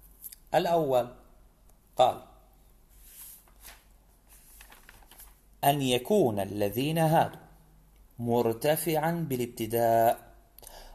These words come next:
والصابئون والنصارى عطفًا عليه، والخبر محذوف، والجملة في نية التأخير عما في حيز إن من اسمها وخبرها،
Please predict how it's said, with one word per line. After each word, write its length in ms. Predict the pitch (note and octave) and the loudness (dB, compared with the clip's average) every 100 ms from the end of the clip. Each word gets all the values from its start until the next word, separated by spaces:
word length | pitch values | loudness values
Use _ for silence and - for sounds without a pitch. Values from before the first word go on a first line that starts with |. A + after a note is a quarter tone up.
| - | 2
والصابئون 840 | A#2+ C3 - C3 B2+ B2+ D3+ D#3 G#2 | 4 4 4 4 4 0 0 2 2
والنصارى 800 | A2 D#3+ C3+ A2+ - C3 E3 | 0 0 0 -2 2 4 6
عطفًا 560 | F3+ F3+ D3 - - A2 | 6 4 0 -2 -2 0
عليه، 280 | G2+ B2 A#2+ - - _ - - - - - | 0 -2 -4 -8 -20 _ -20 -20 -20 -14 -2
والخبر 520 | G#2 G2+ A#2 A2+ A#2 | -2 0 0 2 2
محذوف، 500 | A#2 A2 A#2 C3 - - - - - - - - | 0 -4 -4 -4 -6 -18 -20 -20 -20 -20 -16 0
والجملة 560 | A2+ A2+ G#2+ F#3+ E3+ | 0 0 -2 -2 0
في 360 | B2 G#2 G2+ G#2+ | -2 -4 -8 -8
نية 360 | A2+ D#3+ A2+ G#2+ | -6 -6 -4 -4
التأخير 720 | G#2+ - A2 - - E3+ B2 | -8 -6 -8 -6 -6 -4 -2
عما 420 | G#2+ D3 C3+ A#2 | -2 -4 -4 -6
في 240 | G#2 A2 G#2 | -6 -8 -10
حيز 480 | - D3+ B2 A2 G#2 | -8 -8 -6 -6 -6
إن 680 | G#2+ E3+ G3+ F3 F3+ A3+ - - - - | -4 -2 -2 0 2 0 0 -18 -20 -10
من 140 | A2+ D#3 | -6 -4
اسمها 480 | F3+ C3 A#2 A#2 | -4 -4 -2 0
وخبرها، 640 | G#2 G2+ G#2+ G#2+ G2+ F#2+ | 0 0 0 -2 -2 -8